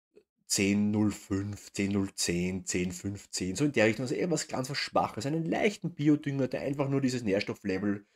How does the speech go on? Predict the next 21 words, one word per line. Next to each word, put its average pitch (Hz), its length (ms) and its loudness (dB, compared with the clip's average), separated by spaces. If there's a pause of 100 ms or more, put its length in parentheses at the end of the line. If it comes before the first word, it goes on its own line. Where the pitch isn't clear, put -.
(160)
bisschen 104 180 0
erhaltet 143 520 2
noch 131 340 2 (360)
über, 113 160 0 (120)
über 113 160 -2
den 101 80 -2
Herbst. 110 400 -2 (680)
Und - 160 -4
dann 123 160 4
so 120 80 6
im 104 100 8
November 92 480 2
haust 87 220 0
du 92 60 -12
den - 40 -14
Kaliumdünger 90 640 -8
raus, 80 240 -6
je 90 80 -6
nach 85 200 -10
Wetter - 260 -16
halt. - 240 -20